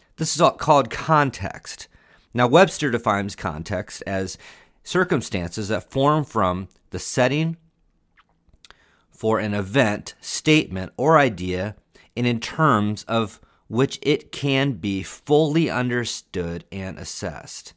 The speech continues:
Understanding context is key to most situations we are assessing, even our, in our personal lives and what's going on in our,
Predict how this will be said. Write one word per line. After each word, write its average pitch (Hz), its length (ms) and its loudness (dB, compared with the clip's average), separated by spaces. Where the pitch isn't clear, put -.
Understanding 170 580 2
context 113 600 0
is 104 220 -8
key 117 360 -2
to - 180 -6
most 127 440 0
situations 104 680 -6
we 117 280 -2
are 127 100 6
assessing, 143 540 2
even 139 260 0
our, 131 240 0
in 127 120 0
our 117 100 4
personal 202 460 0
lives 80 440 -6
and 98 100 -10
what's 95 160 -10
going 107 280 0
on 110 200 2
in 104 120 -4
our, 92 240 -4